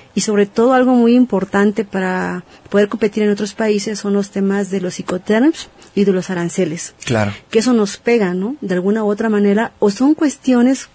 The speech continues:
Speaker 1: de estrategias para esos países para poder de alguna manera también proteger el mercado nacional, ¿no?
Speaker 2: Claro.
Speaker 1: Dependiendo del producto que quieras importar o exportar en dado caso.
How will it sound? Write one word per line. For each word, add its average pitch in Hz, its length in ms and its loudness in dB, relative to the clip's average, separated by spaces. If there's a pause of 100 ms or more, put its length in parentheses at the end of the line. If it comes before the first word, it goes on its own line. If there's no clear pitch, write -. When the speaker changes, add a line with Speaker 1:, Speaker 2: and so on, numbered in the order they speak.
Speaker 1:
de 190 120 0
estrategias 202 600 -4
para 196 180 -4
esos 226 180 -6
países 226 480 -2 (420)
para 202 280 0
poder 202 260 2
de 269 80 2
alguna 254 240 4
manera 208 300 0
también 202 460 0 (260)
proteger 202 720 0
el 196 100 2
mercado 202 400 2
nacional, 180 720 -2
¿no? 240 160 -4 (100)
Speaker 2:
Claro. 107 240 0
Speaker 1:
Dependiendo 202 400 2
del 220 80 -4
producto 202 520 -2
que 196 100 -4
quieras 202 340 0
importar 220 540 -2 (100)
o 185 240 0
exportar 170 580 -8
en 175 100 -4
dado 165 180 -8
caso. - 340 -12